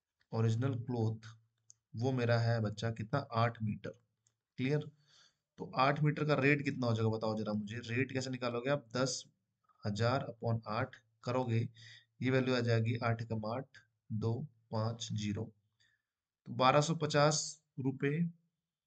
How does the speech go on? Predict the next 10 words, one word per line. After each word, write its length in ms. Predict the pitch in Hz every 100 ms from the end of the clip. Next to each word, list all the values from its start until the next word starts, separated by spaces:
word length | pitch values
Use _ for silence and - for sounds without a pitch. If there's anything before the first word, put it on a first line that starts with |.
| _ _ -
बारह 260 | 113 120 131
सौ 140 | 143
पचास 320 | 151 143 135
रुपये 220 | 135 127 170
per 200 | 165 139
meter 280 | 131 113 117
हो 120 | 104
गया 160 | 101
ये। 100 | 101
clear? 380 | - - 165 175